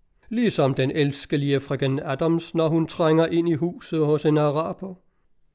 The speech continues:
"Vil I komme væk?" siger værten. "Selvfølgelig,"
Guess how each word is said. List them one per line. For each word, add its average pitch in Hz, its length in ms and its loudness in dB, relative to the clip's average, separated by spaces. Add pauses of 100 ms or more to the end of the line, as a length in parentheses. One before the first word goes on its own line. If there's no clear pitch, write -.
(880)
"Vil 143 560 2
I 156 40 0
komme 156 340 0
væk?" 190 300 -4 (320)
siger 147 500 0
værten. 160 560 -2 (1200)
"Selvfølgelig," 139 1120 0